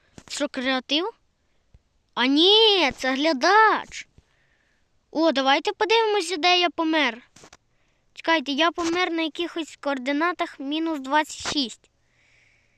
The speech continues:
Е, давайте злітаємо на ті координати.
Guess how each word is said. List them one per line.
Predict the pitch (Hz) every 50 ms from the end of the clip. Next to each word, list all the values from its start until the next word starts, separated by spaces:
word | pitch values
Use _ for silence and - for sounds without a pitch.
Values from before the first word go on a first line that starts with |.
| _ _ _ _ _ _ _ _ _ _ _ _ _ _ _ _ -
Е, | - 226 226 220 220
давайте | 214 226 233 247 269 294 - 330 320
злітаємо | 302 349 320 - 370 370 370 349 349
на | 359 302
ті | - 349
координати. | 311 - 359 330 294 339 349 349 349 320 - - 240